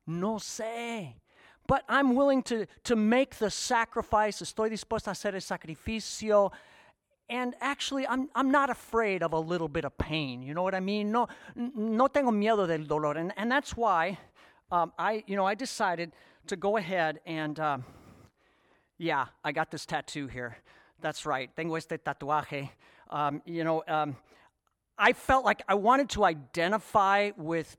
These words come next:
people who may have had a troubled past. You know what I mean? I mean, that's what Jesus did. Quiero identificarme con esas personas con, con un pasado turbado, a lo mejor. A-, a-, and I want to be a part of making a difference. That's what it's all about,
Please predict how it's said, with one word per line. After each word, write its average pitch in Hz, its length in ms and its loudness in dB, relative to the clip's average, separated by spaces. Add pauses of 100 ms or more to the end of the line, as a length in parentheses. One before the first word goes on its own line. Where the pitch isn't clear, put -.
people 202 340 -2
who 170 160 -2
may 170 260 0
have 165 160 -6
had 165 240 -2
a 147 80 -4
troubled 160 480 -4
past. 135 580 -6
You 160 80 -8
know 156 120 -2
what 160 120 -4
I 151 80 -4
mean? 147 360 -4 (440)
I 180 60 -2
mean, 190 180 0
that's 269 240 0
what 220 140 -2
Jesus 208 580 -4
did. 170 300 -4
Quiero 220 200 0
identificarme 208 720 -2
con 185 140 -2
esas 190 240 -4
personas 190 360 -2
con, 175 160 -4 (220)
con 349 100 0
un 359 60 -2
pasado 226 420 6
turbado, 165 560 4
a 147 60 4
lo 147 60 -2
mejor. 143 400 -2 (320)
A-, - 40 -8
a-, 233 300 -10
and 226 160 0
I 240 80 2
want 269 220 4
to 240 60 2
be 220 200 -2
a 208 60 4
part 208 420 0
of 170 160 -8
making 147 460 -6
a 214 80 -6
difference. 277 580 -4
That's 233 240 -6
what 240 140 -4
it's 233 160 -8
all 220 180 0
about, 247 480 0